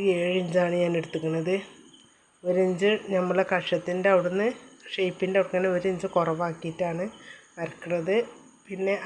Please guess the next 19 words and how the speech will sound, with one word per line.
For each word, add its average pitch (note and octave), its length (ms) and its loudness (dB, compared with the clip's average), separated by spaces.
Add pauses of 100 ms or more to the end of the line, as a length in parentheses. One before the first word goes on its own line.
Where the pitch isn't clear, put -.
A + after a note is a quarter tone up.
അരഭാഗത്തേക്ക് F#3 840 2
അവിടുന്ന് G3+ 280 2
അഞ്ച് G3+ 220 -2
ഇഞ്ചിൽ F#3+ 260 0 (220)
അരഭാഗത്തേക്കും E3+ 760 0 (680)
അടയാളപ്പെടുത്തുക. E3+ 800 -2 (540)
ഇങ്ങനെ G3 360 0 (1900)
സൈഡ് G3+ 300 8
ഓപ്പൺ G3 300 4
ഇല്ലാത്ത F#3+ 460 6 (840)
യൂണിഫോം G3+ 520 6
അല്ലേ F#3+ 200 6
അടിക്കണത്, F3+ 480 -4 (840)
അപ്പോൾ G3 240 2 (1500)
ഒമ്പത് G3 340 2
ഇഞ്ച് G#3 220 4
അങ്ങോട്ട് E3 280 2
കൊടുക്കുക, F3 260 0
എന്നാലേ F3+ 280 2